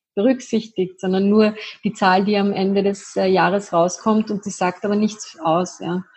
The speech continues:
Also man muss sich die Unternehmen genau anschauen und wer das wirklich weiß, das ist der Steuerberater. Der Steuerberater kennt das Unternehmen,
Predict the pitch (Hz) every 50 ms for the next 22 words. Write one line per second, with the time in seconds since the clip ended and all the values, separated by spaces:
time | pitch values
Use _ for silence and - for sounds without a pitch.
0 | - - _ - 185 196 196 196 196 202 196 - - 202 - - 202 202 196 202
1 | 202 190 185 185 190 190 190 196 196 180 165 175 202 - 208 196 185 170 175 170
2 | 185 202 202 - 196 233 233 - 277 - - 170 - 220 220 - _ _ - 208
3 | 214 - - - 226 - - 262 294 202 175 - - - - - - - 196 -
4 | _ - - _ _ 180 - - 185 180 180 190 180 170 165 165 - 165 - -
5 | 233 247 240 240 226 - 214 208 208 208 202 196 190 190 190 190 196 196 196